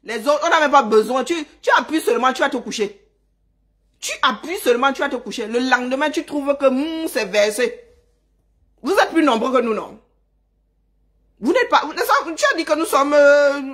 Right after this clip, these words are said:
huit et demi. Deux tondus et zéro pelé.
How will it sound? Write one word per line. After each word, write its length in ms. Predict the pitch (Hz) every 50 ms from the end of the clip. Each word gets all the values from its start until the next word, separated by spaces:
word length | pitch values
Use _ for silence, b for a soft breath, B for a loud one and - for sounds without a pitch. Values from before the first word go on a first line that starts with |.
| - -
huit 340 | 240 240 233 226 277 285 -
et 80 | 233 220
demi. 440 | 208 202 196 190 180 185 233 330 _ _ _ _ _ _ _ _ _ _ _ _ _ _ _ _ _ _ _ _ _ _ -
Deux 280 | 180 202 240 311 339 359 -
tondus 560 | - 240 233 233 233 214 269 294 294 294 277 -
et 180 | 226 220 214 202
zéro 240 | - 220 208 233 262
pelé. 400 | - 220 190 202 202 180 -